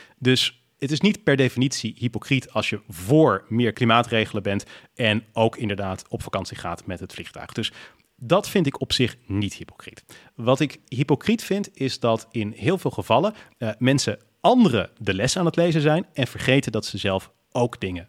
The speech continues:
niet goed doen. Ik denk dat er af en toe iets meer acceptatie mag zijn van het feit dat we allemaal imperfect zijn.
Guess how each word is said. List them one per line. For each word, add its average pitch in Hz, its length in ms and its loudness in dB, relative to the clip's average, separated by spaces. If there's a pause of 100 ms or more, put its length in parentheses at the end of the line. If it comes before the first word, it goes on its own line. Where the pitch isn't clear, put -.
niet 92 220 -6
goed 82 180 -10
doen. 82 160 -18 (340)
Ik 143 120 2
denk 175 140 4
dat 160 100 4
er 123 140 -2 (120)
af 160 180 2
en - 60 -4
toe 127 140 -4 (160)
iets 220 240 0
meer 151 220 4
acceptatie 131 560 -2
mag 113 160 -2
zijn 98 200 -2
van 95 80 -10
het 92 100 -8
feit 95 320 -2
dat - 260 -4
we 92 140 -4 (260)
allemaal 131 500 4
imperfect - 540 -2
zijn. - 140 -10